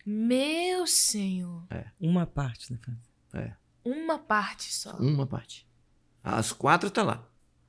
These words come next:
Speaker 2: E sabe o que que acontece com essa fazenda? É do Banco Capital. Esse cara, Diogo, é meu amigo, tá sempre aqui nos Estados Unidos. E ele nunca usou um pedaço desse terreno.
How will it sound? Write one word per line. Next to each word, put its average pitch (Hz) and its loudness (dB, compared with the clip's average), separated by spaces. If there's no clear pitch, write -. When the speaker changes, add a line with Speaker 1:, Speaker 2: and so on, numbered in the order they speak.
Speaker 2:
E 131 2
sabe 165 4
o - 2
que 160 4
que 151 -4
acontece 151 2
com 147 0
essa 139 0
fazenda? 165 2
É - -2
do 143 4
Banco 156 2
Capital. - -2
Esse 120 0
cara, 135 0
Diogo, 135 4
é 139 4
meu 139 4
amigo, 139 0
tá 131 0
sempre 147 0
aqui 135 -2
nos 131 0
Estados 127 -2
Unidos. 139 -2
E 139 8
ele 175 10
nunca 202 10
usou 190 12
um 254 2
pedaço 190 8
desse 175 4
terreno. 139 6